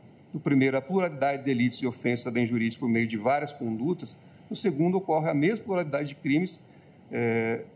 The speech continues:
mas eles são praticados por meio de uma uni-, unidade de ação. Dito isso, relembro que o réu, eh, exerceu os, eh, praticou os delitos por meio de ações autônomas exercidas em contextos temporais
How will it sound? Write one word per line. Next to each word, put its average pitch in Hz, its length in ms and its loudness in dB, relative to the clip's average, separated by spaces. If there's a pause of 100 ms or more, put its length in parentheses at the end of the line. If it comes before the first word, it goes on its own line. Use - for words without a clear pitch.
(380)
mas 143 460 0
eles 160 140 2
são 165 180 0
praticados 151 500 -2
por 170 80 -2
meio 147 200 2
de 147 80 -4
uma 160 160 2
uni-, 214 340 2
unidade 160 600 0
de 165 60 -2
ação. 117 320 -4 (800)
Dito 147 320 -2
isso, 151 160 -2
relembro 147 440 2
que - 120 -8
o 135 40 0
réu, 123 340 0 (580)
eh, 117 320 0
exerceu 139 520 -2
os, 151 200 -6 (200)
eh, 113 180 -4
praticou 160 380 -2
os 170 40 0
delitos 143 360 -2
por 147 160 -4
meio 123 260 0
de 117 80 -6
ações 123 300 -4
autônomas 160 560 -2
exercidas 147 500 -2
em 127 60 0
contextos 123 500 -2
temporais 151 720 0